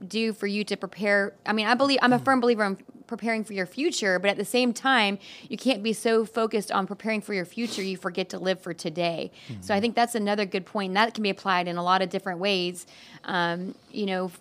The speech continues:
Speaker 1: financial stability now and later are important, but if you're spending,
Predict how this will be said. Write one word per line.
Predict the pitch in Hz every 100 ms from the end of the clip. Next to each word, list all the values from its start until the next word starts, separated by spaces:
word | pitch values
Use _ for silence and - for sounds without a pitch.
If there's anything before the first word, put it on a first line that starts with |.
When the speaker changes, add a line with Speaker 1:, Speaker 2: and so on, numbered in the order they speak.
| _
Speaker 1:
financial | 233 208 214 214 214
stability | - 202 202 196 190
now | 190 196 202 202
and | 185 180
later | 214 226 196 180 -
are | 202 185
important, | 180 - 359 294 196 180 - - -
but | 214
if | 208
you're | 208 254 254
spending, | - - 240 233 226 -